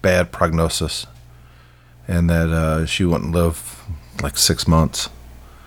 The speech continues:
But she did, and she lived a couple of years. So I told David last Friday I had to go up and, uh, visit my Aunt Dar. She's in the hospital. I've mentioned Aunt Dar here on, uh, Tech Fan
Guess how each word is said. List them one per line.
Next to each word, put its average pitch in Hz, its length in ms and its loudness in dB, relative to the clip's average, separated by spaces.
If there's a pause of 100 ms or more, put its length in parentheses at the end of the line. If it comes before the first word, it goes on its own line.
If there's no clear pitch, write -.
(340)
But - 140 -2
she - 140 0
did, 85 400 0
and 82 120 -2
she - 160 -2
lived 87 200 0
a - 40 -18
couple - 260 -2
of 85 40 2
years. 98 400 2 (1600)
So 95 200 0
I 87 80 4
told 90 220 0
David 85 460 0 (1200)
last 90 240 2
Friday 92 400 2
I 85 60 4
had 82 140 0
to 85 80 -6
go 80 180 -2
up 82 240 0
and, 80 220 0
uh, 78 260 0 (180)
visit 85 200 -2
my 80 180 0
Aunt 78 220 -2
Dar. 76 320 2
She's 78 340 -6
in 80 80 -2
the 78 80 0
hospital. 78 500 -2
I've 113 140 4
mentioned 107 400 0
Aunt 82 220 0
Dar 82 220 2
here 76 420 -2 (960)
on, 80 400 -2
uh, 73 200 -4
Tech - 260 0
Fan 85 460 0